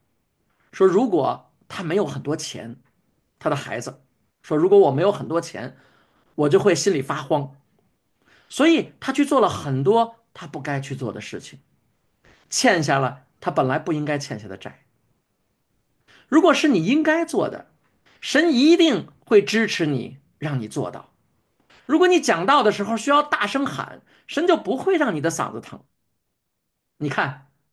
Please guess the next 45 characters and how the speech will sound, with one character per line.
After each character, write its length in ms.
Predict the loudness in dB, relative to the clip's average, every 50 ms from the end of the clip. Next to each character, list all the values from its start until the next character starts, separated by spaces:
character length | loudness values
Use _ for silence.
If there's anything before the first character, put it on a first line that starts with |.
| _ _
在 140 | 2 4
我 80 | 4 4
们 100 | 0 -2
今 160 | -2 -2 -2
天 140 | -2 -2 -4
的 80 | -4 -4
经 180 | -6 -6 -6
文 180 | -6 -8 -10 -12
里， 200 | -14 -16 _ _ _ _ _ _ _ _ _ _ _
彼 200 | 0 0 2 2
得 220 | 0 2 2 0 0
他 140 | 0 0 0
大 160 | 0 -2 -2
声 160 | -4 -6 -6
喊 180 | -8 -10 -16 -18
了。 140 | -18 -20 _ _ _ _ _ _ _ _ _ _ _ _ _ _ _ _ _ _ _ _ _ _ _ _
经 180 | 0 4 4 4
文 100 | 6 4
告 200 | 4 4 4 4
诉 140 | 0 -2 -6
我 60 | -6
们， 160 | -6 -10 -12 -14 _ _
他 120 | _ -4 -4
站 280 | 0 0 0 0 0
起 120 | -2 0 0
来 100 | 0 0
高 480 | 0 -6 _ _ 4 4 4 4 2
声 220 | 0 -2 -2 -4 -2
对 180 | -2 -4 -4
众 160 | -4 -6 -8 -8
人 160 | -10 -12 -14
说。 320 | -16 -18 -20 -20 _ _ _ _ _ _ _ _ _ _ _ _ _ _ _ _ _ _ _ _ _ _ _ _
圣 200 | 0 0 2 4
经 200 | 4 4 2 2
没 80 | 0 0
有 120 | -2 -2
说， 460 | -4 -4 -8 -10 -10 -10 -10 -12 _ _ _ _ _ _ _ _ _ _
但 160 | -8 -6 -6 -4
我 80 | -6
们 120 | -8 -10 -12
知 240 | -12 -8 -6 -6 -6
道， 280 | -6 -12 -14 _ _ _ _ _ _ _ _ _ _ _ _ _
他 120 | _ -14 -12
肯 320 | -10 -8 -6 -6 -4 -4
定 360 | -2 -2 -2 -2 -4 -6 -10